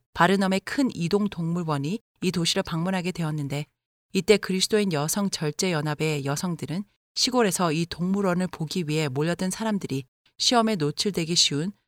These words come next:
살롱이나 주점에 들어가는 것을 방지하기 위해 대중들을 수용할 수 있는 거대한 절제 식당들을 만듦으로써 절제와 개혁 사업을 위해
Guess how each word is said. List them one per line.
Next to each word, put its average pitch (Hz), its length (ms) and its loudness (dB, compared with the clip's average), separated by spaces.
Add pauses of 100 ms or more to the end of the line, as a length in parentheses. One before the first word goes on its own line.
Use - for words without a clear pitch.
살롱이나 185 680 0
주점에 196 340 0
들어가는 170 400 -2
것을 160 260 -4
방지하기 165 640 -2
위해 135 220 -4 (420)
대중들을 185 480 0
수용할 196 420 -2
수 - 160 -4
있는 156 300 -2
거대한 180 460 0
절제 156 400 0
식당들을 202 600 -2
만듦으로써 147 800 -4 (460)
절제와 185 480 4
개혁 185 340 0
사업을 180 400 -2
위해 143 260 -2